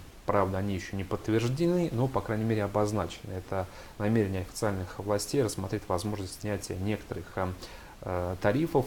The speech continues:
э, с китайского, с ряда категорий товаров китайского импорта с целью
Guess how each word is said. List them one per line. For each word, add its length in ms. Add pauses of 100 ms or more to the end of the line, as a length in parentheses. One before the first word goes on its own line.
(100)
э, 240
с 260
китайского, 800 (240)
с 480
ряда 340
категорий 520
товаров 440
китайского 460
импорта 380 (280)
с 140
целью 360